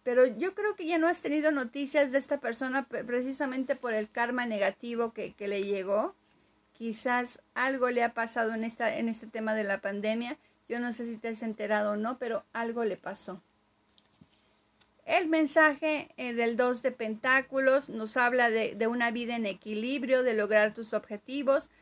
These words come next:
pero llegar como apenas. Es como si fueras a la universidad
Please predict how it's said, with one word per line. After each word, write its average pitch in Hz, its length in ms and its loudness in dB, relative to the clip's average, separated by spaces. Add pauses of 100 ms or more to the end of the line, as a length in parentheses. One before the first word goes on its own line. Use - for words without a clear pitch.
(160)
pero 233 240 2
llegar 240 360 2
como 262 280 0
apenas. 220 600 -2
Es 269 160 -6
como 381 280 -6
si 247 420 -4
fueras 285 320 4
a 285 60 2
la 247 100 2
universidad 233 800 0